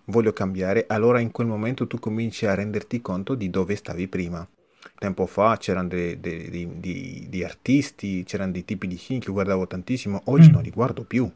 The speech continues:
Speaker 1: non esiste più che mi guardo quelle cose perché adesso so dove mi stavano portando e io non voglio più andare lì. Adesso voglio cambiare completamente, sono in un'altra direzione, sto lavorando per uscire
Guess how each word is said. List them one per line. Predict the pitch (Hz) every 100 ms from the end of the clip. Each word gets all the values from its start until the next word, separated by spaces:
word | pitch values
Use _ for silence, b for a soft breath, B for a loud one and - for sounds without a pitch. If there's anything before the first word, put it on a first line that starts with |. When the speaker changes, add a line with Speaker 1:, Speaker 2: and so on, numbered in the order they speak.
| -
Speaker 1:
non | 98 107
esiste | 95 120 90
più | 143
che | -
mi | 101
guardo | 101 101 95
quelle | 101 104
cose | 127 123
perché | 110 107
adesso | 127 131 - 113
so | - - 147 127 - -
dove | 110 113 104
mi | 98
stavano | - 92 92 87
portando | 90 - 85 85 92 -
e | 127
io | 131
non | 101
voglio | 95 107
più | 92 117
andare | 101 87 82
lì. | 85 - _ -
Adesso | 98 113 - 104
voglio | 101 104
cambiare | 95 104 107
completamente, | 101 92 92 92 107 92
sono | 90 110 101
in | 98
un'altra | 98 104 113 98
direzione, | 92 90 - 113 101 85
sto | -
lavorando | 92 95 95 113 104
per | 95
uscire | 92 - 104 113 117 120